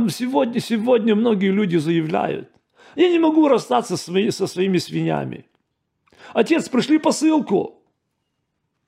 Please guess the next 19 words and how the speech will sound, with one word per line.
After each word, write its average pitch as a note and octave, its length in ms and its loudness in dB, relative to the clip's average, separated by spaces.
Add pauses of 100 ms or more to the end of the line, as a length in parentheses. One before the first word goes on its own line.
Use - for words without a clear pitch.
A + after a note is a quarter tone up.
(1000)
Сделай D4+ 400 2
перевод D4+ 400 4
денег. C4+ 540 0 (1600)
Дай D4+ 220 2
мне E4 140 4
то F4 180 2
и D#4+ 80 4
то, B3+ 440 2
но A#3 540 4
я A#3+ 160 0
се-, A#3 180 -6
я G3+ 220 2
сейчас E3 360 -4
еще C#3 200 -6
не C3+ 140 -4
могу C3+ 520 -2
оторваться C3+ 680 -4
отсюда». C3 760 -8 (2000)
Или D#3+ 600 2